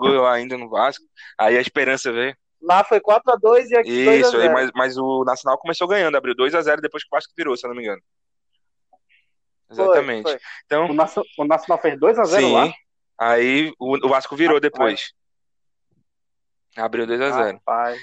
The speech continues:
Speaker 1: Então, tipo, esse tipo de, de coisa, só quem fornece pra gente é o campeonato mata-mata. Não tem pra onde correr. Então,
Speaker 3: Sim, sim.
Speaker 1: particularmente, é, o meu coração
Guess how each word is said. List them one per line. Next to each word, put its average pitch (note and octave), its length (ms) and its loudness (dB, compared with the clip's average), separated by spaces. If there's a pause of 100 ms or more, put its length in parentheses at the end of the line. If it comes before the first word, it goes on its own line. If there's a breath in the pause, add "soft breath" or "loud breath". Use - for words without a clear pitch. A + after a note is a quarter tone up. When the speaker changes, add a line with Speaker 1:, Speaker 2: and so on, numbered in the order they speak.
Speaker 1:
Então, D#3+ 320 -2
tipo, F3 240 -4
esse G3 220 -2
tipo - 260 -8
de, D#3 440 -4
de B2 120 -16
coisa, D#3+ 420 -2 (200 loud breath)
só F#3 240 -4
quem A#3 280 -6 (220)
fornece D#3 500 -2
pra C#3 140 -4
gente D3+ 240 -8
é G#3 40 0
o G#3 180 -2
campeonato - 400 -6
mata-mata. A2 420 -6 (560 soft breath)
Não - 60 -20
tem C3+ 100 -10
pra D3+ 140 -4
onde D#3 100 -6
correr. C#3 220 0
Então, C#3+ 380 -2
Speaker 3:
Sim, B2 100 -14
sim. - 260 -20
Speaker 1:
particularmente, D#3+ 680 -2
é, D#3+ 60 0
o D3+ 80 -2
meu D3 160 -2
coração D#3+ 720 -2